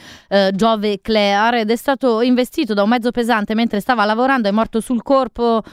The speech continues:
eh, sul colpo. Sono in corso gli accertamenti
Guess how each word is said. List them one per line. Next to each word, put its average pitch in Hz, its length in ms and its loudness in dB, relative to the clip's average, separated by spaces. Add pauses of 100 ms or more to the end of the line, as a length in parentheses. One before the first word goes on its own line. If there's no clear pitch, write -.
(320)
eh, 208 200 2
sul 233 280 -4
colpo. 262 500 0
Sono 254 360 0
in 214 120 0
corso 226 800 0
gli 208 320 0
accertamenti 214 1000 -2